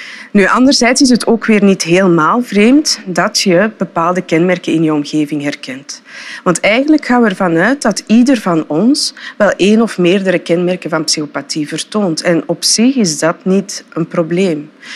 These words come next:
Je moet wel al heel wat op je kerfstok hebben, je moet al heel wat kenmerken van psychopathie vertonen, vooraleer je echt een hoge score op die P C L R gaat behalen.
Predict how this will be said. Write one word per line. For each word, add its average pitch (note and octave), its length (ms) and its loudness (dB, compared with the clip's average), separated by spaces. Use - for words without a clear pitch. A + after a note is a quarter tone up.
Je F#3 80 2
moet F#3+ 240 2
wel G3+ 260 0
al E3+ 140 0
heel G#3 540 2
wat G3 220 -2
op F#3+ 180 -6
je E3 80 -4
kerfstok - 560 -4
hebben, G#3 280 0
je G#3 80 4
moet F3 220 -2
al D#3+ 120 -4
heel F3 500 2
wat F#3 260 -4
kenmerken F#3 560 -2
van E3 180 -6
psychopathie E3 600 -6
vertonen, F#3 540 -6
vooraleer A3 640 2
je G3 160 2
echt - 280 -6
een G#3 140 -2
hoge E3 280 0
score E3+ 520 -2
op D#3 180 -6
die D#3+ 100 -8
P - 60 -16
C D3+ 220 -2
L D#3 180 -4
R A3+ 120 -2
gaat F3 220 -4
behalen. C#3 520 -10